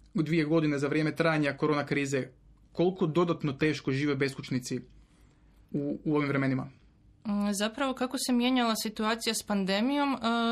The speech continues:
Speaker 2: tako se i pojedine stvari i elementi u životi-, u životima beskućnika mijenjaju. E, možda da počnem sa, evo,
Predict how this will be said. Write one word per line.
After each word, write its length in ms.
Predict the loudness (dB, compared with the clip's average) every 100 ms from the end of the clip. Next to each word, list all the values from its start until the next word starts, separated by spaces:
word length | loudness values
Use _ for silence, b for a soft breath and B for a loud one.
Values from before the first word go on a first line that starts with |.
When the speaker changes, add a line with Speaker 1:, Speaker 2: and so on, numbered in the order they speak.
| 0 0
Speaker 2:
tako 260 | -2 0
se 280 | -2 0 -2
i 180 | 0 -2
pojedine 840 | -2 -2 0 2 0 2 2 2 0
stvari 480 | -2 0 2 2
i 80 | 2
elementi 520 | 2 2 2 0 0
u 80 | 0
životi-, 760 | 0 0 0 0 -4 -2 0 2
u 40 |
životima 540 | 2 2 0 0 0 2
beskućnika 640 | 0 -2 -4 -6 -4 -2
mijenjaju. 500 | -2 -2 -2 -2 -2
E, 1000 | -4 -8 -20 -20 -20 -20 -20 -20 -10 -2 2 4 4 4
možda 320 | 4 4 2
da 100 | 0
počnem 400 | 2 0 2 0
sa, 880 | 2 0 2 4 4 4 4 2 -2 -8 -20 _ _ _ _ _ -4
evo, 400 | -2 0 -2 -6